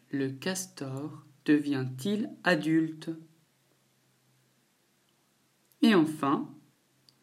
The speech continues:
est-ce que le castor vit la journée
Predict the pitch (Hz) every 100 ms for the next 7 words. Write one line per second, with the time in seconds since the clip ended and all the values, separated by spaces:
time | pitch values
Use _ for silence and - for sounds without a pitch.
0 | _ _ _ _ - - 208 220 - -
1 | - 147 139 - 139 135 151 156 - 139
2 | 127 123 131 135 151 143 135 - 131 120
3 | 123 131 135 151 196 302